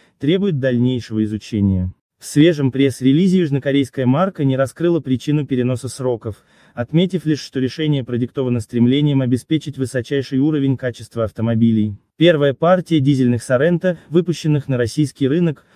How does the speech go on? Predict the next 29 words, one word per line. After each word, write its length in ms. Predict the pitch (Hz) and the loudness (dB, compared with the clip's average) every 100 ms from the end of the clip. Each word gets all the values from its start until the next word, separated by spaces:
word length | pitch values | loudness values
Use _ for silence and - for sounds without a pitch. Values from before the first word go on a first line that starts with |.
| _ | _
уже 200 | 123 131 | -2 0
была 220 | 151 160 170 | 2 4 2
проинспектирована 880 | 156 147 131 139 - 160 156 151 | 2 -2 -2 -6 -2 -2 0 0
специалистами. 1000 | 135 139 - 131 123 117 - 98 95 98 - _ | -2 -6 -4 0 2 0 0 -2 0 -2 -8 _
В 100 | 117 | 0
результате 560 | 127 123 139 175 190 190 | 2 4 2 4 2 4
было 200 | 175 185 | 2 2
решено 380 | 180 190 185 180 | 0 0 -2 0
продолжить 520 | 175 165 175 156 147 | 0 2 2 0 -2
изучение 500 | 135 123 170 170 147 | -2 -2 2 2 2
возникшей 420 | 139 131 135 131 | 0 0 -2 -4
проблемы 540 | 127 123 139 175 175 | -4 0 2 4 4
и 20 | 156 | 2
остановить 480 | 117 117 120 127 | -2 -2 0 0
поставки 500 | - 127 - 139 - | -2 -6 0 -2 0
дилерам. 640 | 139 127 117 101 98 98 - _ _ | 2 4 2 0 -2 -4 -8 _ _
Совместно 640 | - 123 135 170 160 135 | 0 4 6 4 2 -2
с 40 | |
дилерскими 520 | 120 147 143 - 135 117 | 2 4 2 0 0 0
предприятиями 760 | 123 - 139 175 196 196 180 | -2 -2 0 0 0 2 4
мы 140 | 165 | 2
контактируем 640 | 160 147 139 - 190 196 160 | 2 -2 -4 -2 0 2 0
с 80 | - | -2
каждым 400 | 160 160 147 143 | -2 0 0 -2
из 160 | 131 | -2
клиентов, 580 | - 135 131 135 127 117 _ _ - | -2 0 2 0 -2 -6 _ _ -8
затронутых 600 | 117 123 156 185 170 151 | 0 0 2 2 2 0
данной 280 | 131 139 139 | 2 4 2
ситуацией, 800 | 131 151 147 131 - 123 113 | -2 -2 0 0 -2 -4 -4